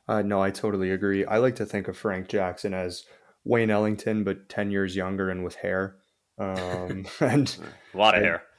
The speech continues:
Speaker 1: Yeah, a lot of hair. Guy's got a lot of hair, and, uh, I like watching it bounce around when he's, when he's, like, sprinting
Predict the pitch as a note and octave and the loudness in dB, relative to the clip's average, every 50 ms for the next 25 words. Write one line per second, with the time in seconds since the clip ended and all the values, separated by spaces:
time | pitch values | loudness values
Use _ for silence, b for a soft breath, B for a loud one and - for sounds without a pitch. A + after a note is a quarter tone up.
0 | _ - - A2 G2+ F#2 F#2+ F#2+ G2+ A2 A2+ A2+ G#2+ G#2 G#2+ G#2 F#2+ F2+ E2+ - | _ -6 -4 -2 -2 0 4 6 8 8 10 8 8 6 4 4 2 2 -2 -4
1 | - - A2 G#2 G#2 G2 G2 G#2 F#2+ G2 F#2+ F#2 F#2 F#2 F2 F#2+ F#2 F2+ F2 F2 | -2 0 2 2 2 2 2 2 2 2 2 0 0 0 -2 -2 -2 -2 -2 -4
2 | F2 F2 F2 F2 F2 F2 F2 E2+ E2+ E2+ E2+ E2+ E2+ F2 E2+ E2+ - - F#2 G2 | -6 -6 -8 -8 -8 -8 -8 -8 -8 -10 -10 -10 -12 -12 -12 -12 -8 -4 -2 -2
3 | G2 F#2 G2+ G2 G2 F#2+ - G#2 F#2 F2 F2 G2+ F#2+ F#2+ F#2 - F#2+ F#2 F#2 F#2 | 0 2 2 2 2 0 -2 -4 -4 -2 0 0 0 -2 -2 -4 -6 -4 -4 -4
4 | F#2 F#2 F2+ F2+ F2 E2+ F2 - - F#2 F2 - - - - - - - - - | -4 -4 -6 -6 -8 -10 -12 -12 -12 -12 -12 -12 -12 -12 -10 -6 -4 -4 -4 -2
5 | - G#2+ G2 G2 F#2 G2 F2+ F2 F2 E2+ | -2 -2 -2 -2 -2 -4 -6 -6 -8 -12